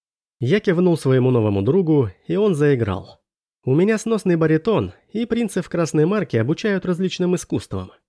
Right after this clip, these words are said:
Мы декламируем стихи, танцуем и поём. Правда, военному искусству уделяется больше внимания, но владение словом и живопись также не чужды нам.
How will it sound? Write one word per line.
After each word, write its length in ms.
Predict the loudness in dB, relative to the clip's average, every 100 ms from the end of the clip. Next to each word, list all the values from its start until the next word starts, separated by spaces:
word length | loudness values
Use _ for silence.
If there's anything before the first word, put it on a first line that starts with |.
| _ _ -6
Мы 240 | 2 2 2
декламируем 640 | 2 4 4 4 4 0
стихи, 640 | -2 -6 -6 -4 -2 0
танцуем 600 | 0 -2 -2 0 2 2
и 60 | 2
поём. 420 | 0 0 -2 -10 _ _ _ _
Правда, 340 | -4 -2 0 0
военному 460 | 2 2 4 4
искусству 460 | 2 -2 -8 -2 0
уделяется 500 | 2 2 2 0 0
больше 340 | 2 0 0
внимания, 640 | 0 2 2 4 4 2 -4 _ -8
но 180 | 0 2
владение 460 | 2 2 2 2
словом 440 | 2 0 2 4 2
и 40 |
живопись 500 | 2 2 2 0 -6
также 320 | -4 -4 0
не 100 | 0
чужды 360 | 0 -2 -2 -4
нам. 220 | -6 -12